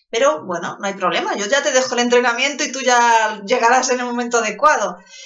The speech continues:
¿Por qué lo digo? Pues por una sencilla razón. A ver, me pongo otra vez porque si no, eh, eh, vale.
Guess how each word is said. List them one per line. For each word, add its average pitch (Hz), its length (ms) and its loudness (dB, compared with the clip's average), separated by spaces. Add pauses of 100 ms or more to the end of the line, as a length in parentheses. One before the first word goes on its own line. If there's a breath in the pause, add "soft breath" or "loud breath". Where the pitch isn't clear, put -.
(240 loud breath)
¿Por 262 160 2
qué 330 100 -2
lo 311 140 0
digo? 185 420 -2
Pues 240 140 0
por 262 120 -4
una 320 120 2
sencilla 320 340 0
razón. 196 540 -4 (300)
A 165 60 -8
ver, 165 120 -8 (200)
me - 160 -20
pongo 175 180 -10
otra 190 200 0
vez 247 220 -2
porque 185 220 -10
si 175 160 -6
no, 208 200 -6 (120)
eh, 185 160 -4 (100)
eh, 175 300 -10
vale. - 320 -10